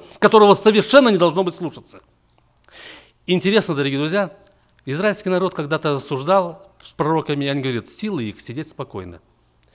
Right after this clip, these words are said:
Сила церкви, а я тут же перевожу: сила, сила жены быть спокойной за спиной мужа. Сила церкви спокойной быть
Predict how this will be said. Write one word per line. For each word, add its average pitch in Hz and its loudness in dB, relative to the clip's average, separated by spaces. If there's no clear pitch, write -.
Сила 240 4
церкви, 160 2
а 131 2
я 170 4
тут 240 -4
же 180 -2
перевожу: 147 -2
сила, 175 -2
сила 139 -4
жены 147 -4
быть 165 -2
спокойной 131 -8
за 117 -8
спиной 131 -8
мужа. 104 -12
Сила 220 2
церкви 156 0
спокойной 196 0
быть 104 -10